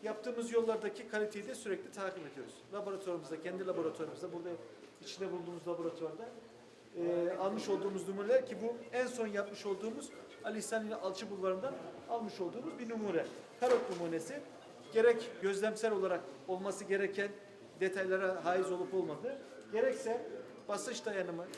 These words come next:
içerisindeki teknik olarak bitümün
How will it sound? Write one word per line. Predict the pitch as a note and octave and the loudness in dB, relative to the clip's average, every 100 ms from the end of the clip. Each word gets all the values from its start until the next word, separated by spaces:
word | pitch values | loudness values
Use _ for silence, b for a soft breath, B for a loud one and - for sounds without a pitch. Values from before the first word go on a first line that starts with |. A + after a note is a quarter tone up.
| - | -6
içerisindeki | G#3+ G#3 A3 G#3+ G#3+ A3+ A3 - - - - - - - - | -4 -4 -2 -2 0 2 2 0 -12 -14 -14 -12 -12 -10 -2
teknik | F#3+ F#3+ A#3 A3+ | -2 0 -2 -2
olarak | G#3 G3+ G3+ - - - - - | 0 0 0 -6 -14 -16 -18 -10
bitümün | G3+ G3+ A3+ A3+ A3 | -8 -4 -2 0 -2